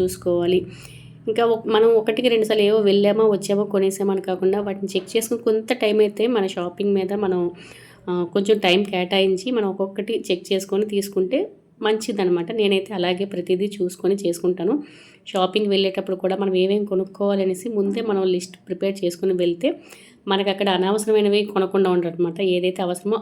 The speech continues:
ఆ కౌంటర్ వైపే వెళ్ళి మనం కొనుక్కుంటాము. ఇలాంటి టిప్స్ అన్నీ మీకు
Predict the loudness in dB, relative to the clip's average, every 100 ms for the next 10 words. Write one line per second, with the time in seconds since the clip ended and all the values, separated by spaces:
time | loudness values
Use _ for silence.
0 | -2 -2 -2 -2 0 0 2 0 2 2
1 | 0 -2 -2 -2 -2 -2 -2 -4 -2 -4
2 | -6 -14 -14 -2 0 0 -2 -6 -2 0
3 | 0 -2